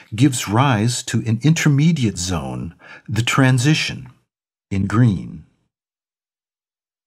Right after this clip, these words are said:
The morphodynamics of the vowel E produces a figure that is distinctly triangular when viewed in profile, as we have already seen in the introduction to the five main vowels.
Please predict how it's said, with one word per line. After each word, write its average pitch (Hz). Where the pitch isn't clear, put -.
The 98
morphodynamics 131
of 101
the 104
vowel 98
E 107
produces 143
a 135
figure 147
that 131
is 127
distinctly 165
triangular 131
when 107
viewed 120
in 104
profile, -
as 90
we 113
have 117
already 101
seen 117
in 95
the 104
introduction 113
to 110
the 110
five 101
main 101
vowels. 113